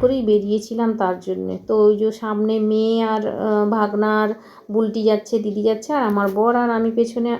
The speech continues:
উম, মানে হাঁটতে হাঁটতে আসলাম। তো এই যে দেখো চলে এসেছি আমরা হাই স্কুল মাঠে। আর এখানে দেখো কি সুন্দর করেছে, দেখো একদম সুইমিং পুল করেছে আর বাচ্চাদের এই যে বোট করেছে, কি সুন্দর দেখো, কি ভালো লাগছে। তো বুলটি তো বলছিল, "মামিমা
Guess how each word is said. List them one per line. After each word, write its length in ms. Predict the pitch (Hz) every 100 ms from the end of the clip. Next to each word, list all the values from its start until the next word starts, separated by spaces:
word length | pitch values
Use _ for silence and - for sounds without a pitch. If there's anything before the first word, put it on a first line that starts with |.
| 220
উম, 320 | 214 214 208
মানে 260 | 208 208
হাঁটতে 340 | 214 214 208 214
হাঁটতে 280 | 208 208 220
আসলাম। 400 | 226 233 254 403 - - - -
তো 80 |
এই 100 | 240
যে 100 | 220
দেখো 240 | 233 220 233
চলে 300 | 233 247 247
এসেছি 400 | 254 269 262 277
আমরা 240 | 269 269
হাই 220 | 240 226
স্কুল 300 | 226 - 277
মাঠে। 300 | 269 247 247 311
আর 120 | 240
এখানে 340 | 214 220 226
দেখো 220 | 220 220 214
কি 100 | 254
সুন্দর 480 | 254 - 214 208 233
করেছে, 460 | 233 208 208 220 247
দেখো 320 | 208 202 202
একদম 400 | 208 196 196 226
সুইমিং 600 | 226 - 269 277 285 285
পুল 380 | 285 269 269 262
করেছে 460 | 269 269 269 294
আর 280 | 302 247 254 294 - - -
বাচ্চাদের 540 | 214 208 208 233 233 269
এই 120 | 240
যে 100 | 226
বোট 360 | 208 196 247 277
করেছে, 400 | - 214 190 190
কি 200 | - 269
সুন্দর 540 | 277 - 226 214 220 247
দেখো, 320 | 214 202 208 -
কি 120 | 277 262
ভালো 280 | 185 208 214
লাগছে। 340 | 208 196 -
তো 140 | 208 247
বুলটি 440 | 214 240 233 240
তো 120 | 247
বলছিল, 500 | 254 254 240 247 247
"মামিমা 420 | 240 214 208 214